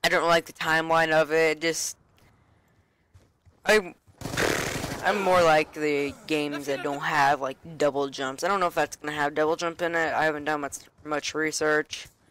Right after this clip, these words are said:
But I think it's gonna be a pretty good game otherwise. But I would,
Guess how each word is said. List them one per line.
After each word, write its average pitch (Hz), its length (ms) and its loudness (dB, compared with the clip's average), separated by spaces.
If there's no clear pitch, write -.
But 180 320 4
I 165 140 2
think 240 260 0
it's - 160 -6
gonna 180 120 0
be 170 60 4
a - 20 -6
pretty 170 240 -2
good 165 160 0
game 151 340 0
otherwise. 139 720 0
But 147 360 0
I 185 120 4
would, 175 180 -8